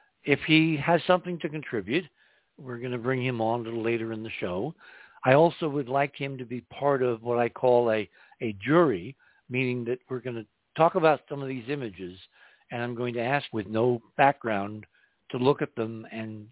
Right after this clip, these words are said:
render his opinion. Now, next week, um, Tim, uh, Saunders, remember our marine, uh, nautical architect, is gonna be with us. He hasn't been on the other side, uh, of midnight for a very long time.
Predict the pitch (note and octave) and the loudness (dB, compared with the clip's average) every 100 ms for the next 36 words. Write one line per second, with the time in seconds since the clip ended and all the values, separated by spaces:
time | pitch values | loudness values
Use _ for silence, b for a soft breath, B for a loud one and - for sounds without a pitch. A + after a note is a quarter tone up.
0 | _ C#3 A#2+ A#2+ B2 B2+ _ _ - G3+ | _ -4 -2 0 -2 -2 _ _ 0 0
1 | E3+ - G#2+ E2 C#2 _ B B B B | 0 -6 -10 -12 -18 _ B B B B
2 | _ _ C#3 C#3 C3+ A#2+ A#2 D3+ C#4 - | _ _ 2 4 4 2 -6 0 0 -2
3 | - C#3 G#2 F2+ - _ _ _ _ _ | -6 0 0 -2 -14 _ _ _ _ _
4 | A#2+ A#2 G#2+ C#3+ _ - E3 E3+ D#3+ D3+ | 4 4 2 -12 _ -2 0 0 -2 -6
5 | - _ - _ _ A#2+ A2+ G#2+ E3+ D#3 | -10 _ -20 _ _ -8 -8 4 4 4
6 | G#2 F#2+ F2 b b b b B2 B2 B2 | -4 -12 -18 b b b b -8 -4 -4
7 | A#2 G#2+ A2 A#2 B2+ B2 B2 b b b | -4 -6 -10 -6 -6 -6 -10 b b b
8 | - G#2+ - - - - - - B2 B2+ | -16 -14 -16 -20 -20 -20 -20 -4 0 0
9 | B2+ A#2 G#2+ A2 A#2 C3+ C3+ C3 A2+ A2 | 0 -2 -2 -2 -6 0 0 0 -10 -8
10 | B2+ A#2 A#2 A2 A2+ D#3 - _ b b | -8 -4 -2 0 2 0 -2 _ b b
11 | b _ B2+ C3+ A#2+ B2 B2 B2 A#2+ A2 | b _ -4 2 2 2 0 -2 0 0
12 | A2 A2 A2 - G#2+ G#2 G2+ B B B | -2 -2 -4 2 4 4 0 B B B
13 | B - F#2+ F#2+ G2 G2+ A2 A2+ G#2+ G2 | B -10 -8 -8 -8 -6 -4 -2 -2 -2
14 | G2+ F#2 - A2 B2 B2+ C3+ A#2 F#2+ G#2+ | -8 -8 -6 2 4 4 4 -2 -2 -4